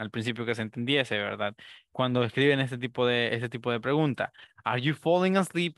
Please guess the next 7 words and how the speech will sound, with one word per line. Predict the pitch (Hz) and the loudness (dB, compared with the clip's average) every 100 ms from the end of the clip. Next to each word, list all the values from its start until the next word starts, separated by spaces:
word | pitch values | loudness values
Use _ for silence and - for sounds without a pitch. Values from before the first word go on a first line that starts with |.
| - | -2
Y | 147 | 2
le | 143 135 | 4 4
colocan | 131 123 120 117 | 2 2 0 0
esto, | 117 113 - | -2 -4 -8
miren. | 98 98 104 113 _ _ _ _ _ _ _ _ _ | -12 -12 -14 -16 _ _ _ _ _ _ _ _ _
"Right | 120 120 123 | 0 0 2
now." | 113 113 107 95 95 | 0 2 2 0 -6